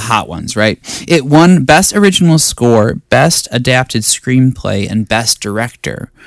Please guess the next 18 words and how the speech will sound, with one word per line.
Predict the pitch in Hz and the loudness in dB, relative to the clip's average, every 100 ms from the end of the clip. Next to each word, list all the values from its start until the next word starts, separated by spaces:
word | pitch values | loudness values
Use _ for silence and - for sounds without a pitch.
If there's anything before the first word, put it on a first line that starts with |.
| - - - | -20 -20 0
But | 156 143 - - - _ _ _ | 4 4 2 -6 -12 _ _ _
it | 135 | 0
was | 120 113 | 0 2
nominated | 123 135 143 127 113 | 4 4 4 2 0
for | - 107 | -2 -2
Best | 117 123 - | 2 0 2
Male | 101 123 151 160 | 2 4 2 2
Lead, | 160 170 170 175 - - | 2 0 -2 -10 -4 0
Best | 120 - | 0 2
Male | 123 120 | 2 2
Support, | 120 123 - 170 160 151 - | -2 -10 -2 2 4 2 -2
Best | 113 120 - | -2 -2 -4
Female | 160 160 139 | 0 4 4
Support, | 127 104 - 117 117 | 2 -4 -4 0 0
Cinematography, | - - 151 135 131 127 127 131 131 - | 0 -2 -2 -2 -2 -2 -4 -6 -8 -6
and | 123 131 127 | -4 -2 -2
Best | 120 113 - | -6 -8 -12
Picture. | 104 - - 95 | -14 -14 -16 -18